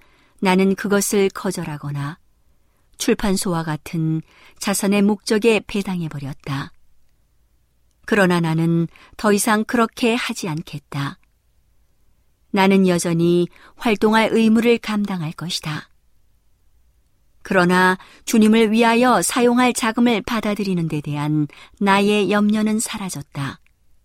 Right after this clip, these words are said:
모 자매에 대한 이 사정은 나를 충분히 각성시켜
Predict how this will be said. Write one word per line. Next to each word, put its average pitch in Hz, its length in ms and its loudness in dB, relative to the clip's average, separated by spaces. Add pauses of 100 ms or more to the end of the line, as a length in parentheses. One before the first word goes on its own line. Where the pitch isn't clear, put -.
(1160)
모 226 260 4
자매에 247 340 4
대한 254 300 4
이 240 240 2
사정은 170 640 -2 (420)
나를 196 240 4
충분히 240 720 2
각성시켜 - 920 -6